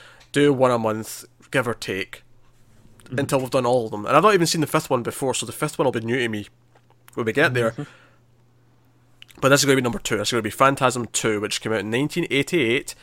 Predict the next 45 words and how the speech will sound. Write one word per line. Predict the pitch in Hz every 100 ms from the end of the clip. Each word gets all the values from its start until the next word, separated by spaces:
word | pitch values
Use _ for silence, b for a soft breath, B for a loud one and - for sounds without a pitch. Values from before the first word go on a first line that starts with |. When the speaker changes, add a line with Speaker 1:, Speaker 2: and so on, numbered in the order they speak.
| B B
Speaker 1:
nine | 120 117 139 170
years | 147 123 120 147 - -
after | - 117 -
the | 135
original. | 156 117 113 120 160 _ b b b b b b -
And | 113 113 110 110 107
it | 120
is | 120 120
a |
little | 147
bit | 214 190
different | - - 170
in | 147
the |
sense | - 139 139
that | - 117
it, | 107 -
this | 139
was | 160 147
actually | 135 - 123
somewhat | - 135 131 120 -
funded | - 135 123 117
by | 113 110
Universal. | 113 110 101 113 123 - 110 78 73 b b
So | - 123
it's | 123
actually | 175 180
the | 170
biggest | 123 131 117 -
budget, | 123 110 110
I | -
believe, | 110 110 110 117 107
of | 110 107
the, | 107
all | 107
the, | 104 101 95 -
all | 104
the | 104
s-, | - _ -
all | 107
the | 104
movies | 104 98 98 - -
in | -
the | 98
series. | 101 82 73 - -